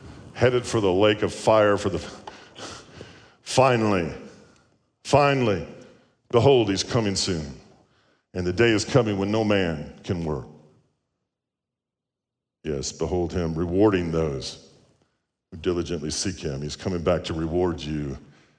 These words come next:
He is coming back. Behold, the lamb before the shears is silent. So our worship team comes up. We're gonna, we're gonna accentuate something here that'll truly change your life. Behold, the lamb before the shears that was silent.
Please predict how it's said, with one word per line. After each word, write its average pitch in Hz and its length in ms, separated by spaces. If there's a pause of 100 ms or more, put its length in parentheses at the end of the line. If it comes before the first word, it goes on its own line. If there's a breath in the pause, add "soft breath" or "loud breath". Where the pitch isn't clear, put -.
(100)
He 87 160
is 80 120
coming 80 300
back. 76 320 (380 loud breath)
Behold, 165 320
the 123 80
lamb 190 280
before 185 300
the 143 80
shears 185 640
is 127 120
silent. 123 1040 (580)
So - 100
our - 60
worship 156 360
team 107 200
comes 101 300
up. 98 180
We're 123 60
gonna, 127 260 (1300 loud breath)
we're - 60
gonna 147 140
accentuate 110 580
something 101 320
here 101 240
that'll 90 360 (320)
truly 131 520
change 110 400
your 101 100
life. 82 580 (880)
Behold, 185 340
the 143 100
lamb 151 300
before 139 320
the 113 80
shears 151 880
that 143 80
was 120 180
silent. 80 800